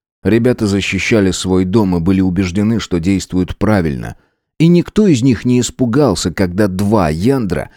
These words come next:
прорвались через баррикаду, никто не запаниковал и даже не обернулся. Они были твёрдо убеждены в том, что их прикроют, и не ошиблись. Зато гибель прорвавшихся вновь стала сигналом к прекращению атаки.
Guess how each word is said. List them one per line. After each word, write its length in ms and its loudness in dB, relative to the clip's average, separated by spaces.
прорвались 580 2
через 300 0
баррикаду, 640 0
никто 380 2
не 120 4
запаниковал 800 2
и 60 4
даже 320 2
не 140 2
обернулся. 800 2
Они 200 2
были 180 2
твёрдо 380 0
убеждены 480 0
в 100 -10
том, 300 0
что 200 -4
их 200 -2
прикроют, 640 0
и 100 2
не 120 4
ошиблись. 600 -2
Зато 340 0
гибель 340 2
прорвавшихся 800 0
вновь 280 0
стала 280 0
сигналом 540 0
к 140 -12
прекращению 760 0
атаки. 400 -6